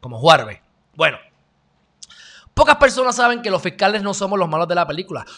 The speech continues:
somos los abogados de las víctimas. Nuestro trabajo, según lo define el Tribunal Supremo, es velar que el culpable no se escape y que el inocente no sufra. Ajá, y, igualmente, eh, dice la misión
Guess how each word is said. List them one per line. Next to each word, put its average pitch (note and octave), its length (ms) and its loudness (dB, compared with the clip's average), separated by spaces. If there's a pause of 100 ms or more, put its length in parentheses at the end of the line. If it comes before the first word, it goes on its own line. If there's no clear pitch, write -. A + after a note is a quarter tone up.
somos A3 640 -4
los G#3 220 -2
abogados A#3 580 6
de C#4 80 6
las C#4 180 6
víctimas. E4 840 0 (320)
Nuestro G3+ 340 4
trabajo, A#3 560 6
según F#3+ 320 0
lo G#3+ 80 2
define G3 320 0
el D#3+ 100 -6
Tribunal D3+ 320 -4
Supremo, D#3+ 460 -2
es F3 120 0 (200)
velar E3+ 480 2
que F#3+ 60 0
el F3 140 -2
culpable E3+ 720 4
no E3 140 -2
se F#3 100 2
escape D#3+ 640 4 (300)
y E3+ 160 -2
que F3+ 140 2
el F3 80 2
inocente F3+ 680 0
no F#3 80 2
sufra. D3+ 500 0 (420)
Ajá, C#3 460 0
y, D3+ 260 -10 (180)
igualmente, F3+ 800 -2
eh, C3+ 380 -6
dice C#3+ 380 -2
la E3+ 120 4
misión G3 580 -2